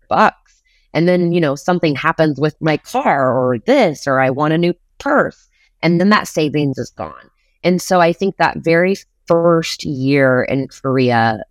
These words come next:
really set me up financially because I saved over fifteen thousand dollars,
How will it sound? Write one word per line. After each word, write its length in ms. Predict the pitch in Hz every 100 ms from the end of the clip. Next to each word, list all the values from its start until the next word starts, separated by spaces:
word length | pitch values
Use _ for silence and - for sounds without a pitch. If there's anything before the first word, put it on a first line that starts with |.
| _
really 340 | 139 170 170 175
set 260 | - 185
me 140 | 151 143
up 140 | -
financially 880 | - 131 127 117 131 165 170 202 220 - _ _ _ _
because 300 | 160 - 151
I 80 | 151
saved 880 | - - 151 139 139 135 127 - _ _ _ -
over 300 | 131 208 196
fifteen 420 | - 156 - 143
thousand 320 | 135 123 131
dollars, 520 | 156 180 160 143 139